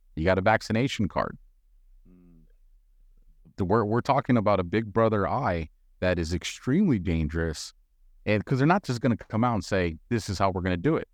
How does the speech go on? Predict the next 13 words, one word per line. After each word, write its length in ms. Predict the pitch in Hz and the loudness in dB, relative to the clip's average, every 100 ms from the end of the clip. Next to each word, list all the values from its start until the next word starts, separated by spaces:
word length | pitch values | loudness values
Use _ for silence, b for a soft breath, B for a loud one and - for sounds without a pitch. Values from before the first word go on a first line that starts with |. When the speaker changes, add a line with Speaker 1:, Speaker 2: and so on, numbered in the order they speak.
| - | -4
Speaker 1:
It's 180 | 92 - | -4 -2
this 160 | - | -4
slow 360 | - 101 98 104 | -2 -2 0 0
desensi-, 440 | 104 - 104 - - 90 | -2 -4 -8 -8 -12 -4
desensitize-, 640 | 104 120 123 110 98 92 90 - - - | -2 -2 -2 -4 -2 -2 -2 -8 -20 -10
<laughs> 120 | 131 - _ - | -8 -8 _ -4
you 80 | 165 | 0
know 60 | 143 | 0
what 100 | 95 | 0
I'm 60 | |
trying 160 | 95 90 | -2 -4
to 20 | |
say. 240 | - 85 | -2 -2